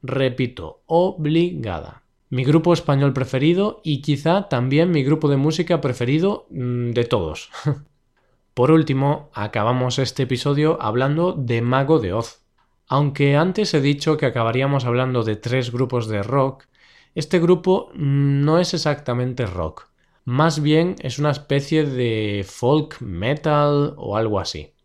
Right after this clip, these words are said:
Mezclan música celta y música folk con guitarras eléctricas y con metal. Me gusta bastante su estilo.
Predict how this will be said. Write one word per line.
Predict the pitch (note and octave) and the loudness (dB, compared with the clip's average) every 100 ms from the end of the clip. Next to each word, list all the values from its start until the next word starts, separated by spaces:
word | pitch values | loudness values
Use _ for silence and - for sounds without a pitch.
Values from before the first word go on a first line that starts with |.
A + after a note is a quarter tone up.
| _ _ _ _ - | _ _ _ _ -4
Mezclan | C#3+ - D#3 D3+ | -4 0 2 2
música | D3 D3 D3 D3 C3+ | 2 0 0 -2 2
celta | D#3+ D#3+ D#3 C#3+ - | 4 2 2 -2 -2
y | B2 | -6
música | A2+ C3 C#3 C#3 | -6 -4 -2 -2
folk | - D3+ C#3+ D#3 - _ _ _ - | 0 2 2 0 -6 _ _ _ -8
con | C3+ | -4
guitarras | A2+ A2 B2 C3+ - | -4 -2 0 0 0
eléctricas | C3 D3 D3+ C3+ B2 C#3+ C#3 | 0 0 -2 -6 -2 -2 -2
y | A#2 | -6
con | F#2+ F#2+ | -6 -4
metal. | C#3+ C#3 D2+ - _ _ _ _ _ | -4 -4 -10 -14 _ _ _ _ _
Me | - A#2+ B2+ C#3 | -8 -2 0 0
gusta | C3+ C#3+ F3+ | 0 0 0
bastante | D#3 C#3+ C#3 D#3 | 0 0 0 0
su | - | -2
estilo. | F#2+ - C#3+ B2 - | -6 -4 -2 -2 -4